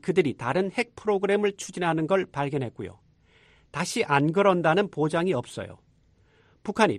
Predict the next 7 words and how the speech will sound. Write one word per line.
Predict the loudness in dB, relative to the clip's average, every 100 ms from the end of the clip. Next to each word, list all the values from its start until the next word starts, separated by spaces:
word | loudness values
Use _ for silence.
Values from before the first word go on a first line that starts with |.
| -4
평온과 | 2 6 6 4 4 4 4 0
안정, | 0 2 0 -2 -4 -10
긴장 | -2 0 4 2 2
완화를 | 2 2 2 2 2 -2 -2
원한다는 | 0 2 2 2 2 0 -2
징후가 | -4 -2 0 0
없습니다. | 0 -4 -10 -10 -12 -18